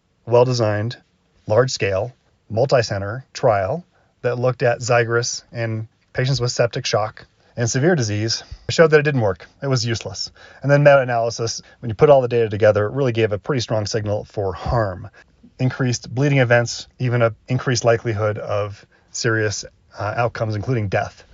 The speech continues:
with this medication. So the medication just simply never worked. And that was our best case, a medication designed to improve outcomes by downregulating inflammation, by restoring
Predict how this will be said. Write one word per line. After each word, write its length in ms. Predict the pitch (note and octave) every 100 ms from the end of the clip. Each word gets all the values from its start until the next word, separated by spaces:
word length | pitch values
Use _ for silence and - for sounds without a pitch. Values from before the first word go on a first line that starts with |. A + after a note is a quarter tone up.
| -
with 160 | G#2+ A2
this 140 | A2+
medication. 540 | - A2+ A#2+ A#2 B2 B2+ -
So 140 | -
the 60 | G3+
medication 440 | B3+ G#3+ F#3 D#3+
just 180 | B2+ B2+
simply 440 | D#3 C#3 A#2+ A2 _
never 500 | A2 A2+ A2+ G#2 F#2+ _ -
worked. 400 | C3+ B2+ - - - -
And 120 | A2+
that 140 | C#3 E3+
was 120 | C#3+
our 280 | - B2 A#2
best 580 | F#2+ - B2 A#2 - - _ _
case, 480 | - - G2+ - -
a 60 | -
medication 560 | A#2 B2+ B2+ A#2+ A2+ G2+
designed 640 | G#2+ G#2 G#2+ G#2+ A2+ A#2+ - _ _
to 300 | - G#2 G2+
improve 340 | G#2+ G#2+ - C#3
outcomes 600 | A2+ G#2+ A2 F#2+ G#2 - _
by 120 | A2
downregulating 800 | G2 C3 D3 D3+ B2 A#2 A2+ A2+
inflammation, 720 | A#2 A2 A2 G#2 F#2+ G#2 A#2+ -
by 420 | F#2+ G#2 G2+ G2
restoring 840 | G2+ A#2+ G#2+ - C#3 C#3 C3+ B2+